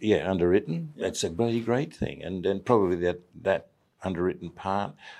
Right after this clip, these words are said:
Speaker 1: won't be utilised, but it's a real big safety, you know,
Speaker 2: Yeah.
Speaker 1: and it reduces the cost i-, immensely, uh, with that system.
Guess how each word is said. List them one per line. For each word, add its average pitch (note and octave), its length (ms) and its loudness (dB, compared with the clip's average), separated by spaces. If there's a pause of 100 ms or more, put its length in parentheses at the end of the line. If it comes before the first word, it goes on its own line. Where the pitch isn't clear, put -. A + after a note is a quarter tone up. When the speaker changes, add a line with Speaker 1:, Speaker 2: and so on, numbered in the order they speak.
Speaker 1:
won't F#2+ 320 4
be F2+ 120 -2
utilised, F#2+ 580 0
but F2 100 0
it's E2+ 160 -2
a E2+ 80 -4
real G2 380 0
big - 300 -4
safety, - 680 -6 (140)
you F#2 80 -12
know, E2+ 60 -6
Speaker 2:
Yeah. C3 180 2
Speaker 1:
and F2+ 100 -8
it E2+ 80 -8
reduces F2 500 -4
the D#2+ 60 -10
cost - 460 -6 (120)
i-, F#2 180 -8
immensely, G#2 680 -4 (540)
uh, F2+ 240 4
with E2+ 160 -6
that D2+ 180 -6
system. - 460 -14